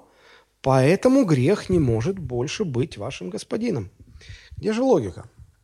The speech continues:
Давайте поразмышляем. Апостол Павел напоминает, что мы, а, не под законом, но под благодатью. Знаете, к-, вроде просто ж написано, да?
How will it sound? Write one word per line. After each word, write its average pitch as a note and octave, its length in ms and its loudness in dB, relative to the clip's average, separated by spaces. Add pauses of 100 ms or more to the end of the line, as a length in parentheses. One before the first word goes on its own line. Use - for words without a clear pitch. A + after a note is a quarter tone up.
(380)
Давайте B2+ 480 0
поразмышляем. B2 640 -4 (800)
Апостол G#3 500 2
Павел A3+ 380 6
напоминает, F3+ 760 4
что - 280 0
мы, B3+ 460 4 (320)
а, C3 440 0
не E3+ 360 2
под F3 240 -2
законом, C#3+ 720 -4
но C#3 100 -4
под C#3+ 160 -8
благодатью. C#3+ 680 -4 (300)
Знаете, G#3+ 320 0
к-, D#3+ 220 -10
вроде A3 320 -2 (440)
просто A3+ 380 2
ж A2+ 80 -10
написано, C#3 480 -6
да? F3 200 -2